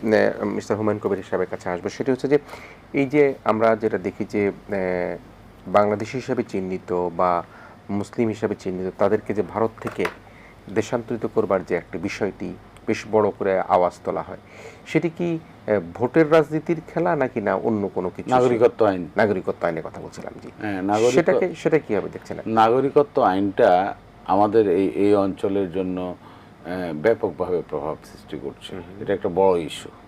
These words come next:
Speaker 1: হুম হুম।
Speaker 2: কিংবা এই বাংলাদেশ, আহ, সম্পৃক্ত বাংলাদেশের সাথে যে রাজ্যগুলো আছে,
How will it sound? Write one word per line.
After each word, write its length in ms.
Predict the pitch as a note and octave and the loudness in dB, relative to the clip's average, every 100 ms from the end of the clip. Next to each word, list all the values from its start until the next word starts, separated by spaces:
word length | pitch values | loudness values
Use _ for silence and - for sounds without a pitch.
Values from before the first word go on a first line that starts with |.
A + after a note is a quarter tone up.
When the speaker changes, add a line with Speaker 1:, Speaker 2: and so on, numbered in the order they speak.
| - | -20
Speaker 1:
হুম 140 | - G2+ - A2 | -20 -20 -20 -20
হুম। 80 | C3 - - - | -20 -20 -20 -14
Speaker 2:
কিংবা 280 | F#2 E2+ E2 - | -8 -2 -2 0
এই 280 | - F#2+ F2+ D2 | 0 2 2 0
বাংলাদেশ, 420 | F#2 F#2 G2 A#2+ | 0 2 2 0
আহ, 1600 | - - - - - - - - G2 F#2 E2+ D#2+ D#2 C#2 B1 G1+ | -4 -16 -20 -20 -20 -20 -20 -14 -10 -8 -8 -8 -8 -8 -10 -12
সম্পৃক্ত 600 | - A#2+ G2+ G#2+ G2 - | -4 -4 0 -2 0 2
বাংলাদেশের 520 | F#2+ F#2 F#2 F2+ - | 4 4 2 -2 -6
সাথে 480 | G2+ - F#2+ F#2+ F2 | -8 -8 0 2 2
যে 160 | D#2 F2 | 2 2
রাজ্যগুলো 760 | E2+ D#2+ D#2 F#2 G#2 F#2+ D#2+ - - - - | 4 2 -2 -2 2 2 2 0 -8 -20 -6
আছে, 460 | - D2+ - E2 | -4 -2 -2 -2